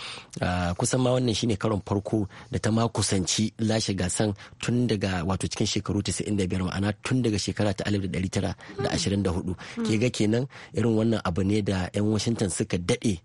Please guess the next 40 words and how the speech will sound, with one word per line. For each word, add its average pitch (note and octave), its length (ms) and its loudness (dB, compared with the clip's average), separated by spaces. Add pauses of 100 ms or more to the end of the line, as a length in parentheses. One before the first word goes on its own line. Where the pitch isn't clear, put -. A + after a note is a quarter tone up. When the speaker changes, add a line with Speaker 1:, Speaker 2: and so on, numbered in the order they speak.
(120)
Speaker 2:
Mm. A3 100 0
Speaker 1:
suna G#2 300 2
jira. G2 240 2 (280)
To G2+ 100 -4
kin A2 160 0
ga A2+ 80 2
kenan G#2 260 2
yau G#2+ 140 2
biki G2 280 0
ba F#2+ 140 0
kama G2 240 0
hannun F#2 280 2
yaro. F#2 280 0 (160)
Speaker 2:
Mm. - 80 0
Speaker 1:
Wannan G#2+ 160 4
ne G2+ 160 2
yasa G2 160 0
suka G2 320 -2 (100)
yi G2 140 -2
dandazo F#2+ 680 2
a F#2 120 -6
tituna G2+ 440 0 (260)
a F2+ 80 -2
daidai F#2+ 200 2
lokacin G2+ 420 0
da F#2+ 220 0 (320)
su A2 240 -2
'yan A#2 160 4
wannan G#2+ 320 4
kungiya G#2+ 320 2
din G#2 100 0
suke G2+ 320 0
maci G2+ 440 2 (180)
cikin G#3+ 200 2
Speaker 2:
Mm. G2+ 80 2
Speaker 1:
manya-manyan G2+ 460 2
motocin G2+ 400 0
nan G2 120 0
suna G2+ 280 0
bayyana F#2 560 2